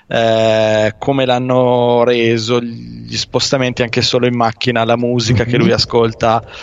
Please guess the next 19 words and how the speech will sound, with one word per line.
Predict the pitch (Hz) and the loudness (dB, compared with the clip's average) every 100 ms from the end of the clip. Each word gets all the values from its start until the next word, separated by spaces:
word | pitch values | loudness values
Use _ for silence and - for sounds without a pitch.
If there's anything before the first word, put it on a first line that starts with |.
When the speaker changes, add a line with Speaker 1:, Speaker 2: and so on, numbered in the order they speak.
| - - | -20 -8
Speaker 1:
eh, | - 117 113 113 113 113 113 110 - _ _ _ | -2 0 2 2 2 2 2 0 -4 _ _ _
tutto, | - 208 - 104 95 | -2 -2 -2 -6 -2
tut-, | - - - | -4 -4 -8
che | - | -4
poi | 147 151 | 0 0
è | 180 | 2
fatto | 139 131 | 0 0
dai | 131 123 | 0 0
dettagli | 113 - 113 113 110 | -2 0 0 0 -4
che | |
dicevi | 104 98 110 101 | -6 -6 -6 -6
tu, | 95 123 | -4 -4
ma | 107 113 | -2 -2
già | 147 | -2
questo | 165 147 139 | 0 -2 0
a | 180 | -2
me | 127 | -2
è | 117 | 0
bastato. | 120 - 104 143 - | -2 -2 -6 -8 -14